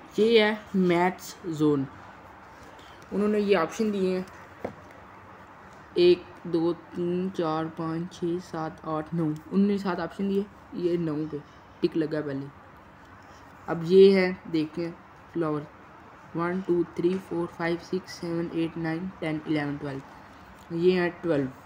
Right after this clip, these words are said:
इसका टिक लगाना है। अब ये देखते हैं, One, two, three, four, five, six, seven, eight, nine, ten, eleven, twelve,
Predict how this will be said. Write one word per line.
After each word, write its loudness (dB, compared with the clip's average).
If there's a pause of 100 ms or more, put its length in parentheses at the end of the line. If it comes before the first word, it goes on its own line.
(1900)
इसका -6
टिक -2
लगाना -4
है। -12 (840)
अब -4
ये 8
देखते 4
हैं, 0 (140)
One, 0
two, 0
three, -4
four, 0 (260)
five, -2 (120)
six, -10
seven, -6
eight, -6
nine, -4
ten, -6
eleven, -6
twelve, -10